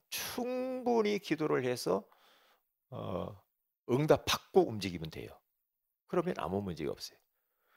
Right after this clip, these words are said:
그리고 숨겨진 여러 가지의 여러분들이 기도 제목도 있을 수 있습니다.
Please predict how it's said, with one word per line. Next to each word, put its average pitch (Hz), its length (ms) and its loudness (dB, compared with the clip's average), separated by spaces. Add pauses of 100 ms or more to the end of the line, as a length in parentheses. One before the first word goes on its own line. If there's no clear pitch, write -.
(220)
그리고 226 340 8 (180)
숨겨진 269 1080 10 (420)
여러 175 220 12
가지의 170 680 10
여러분들이 135 460 6
기도 131 260 2
제목도 110 320 2
있을 95 200 -2
수 - 140 -6
있습니다. 71 580 -6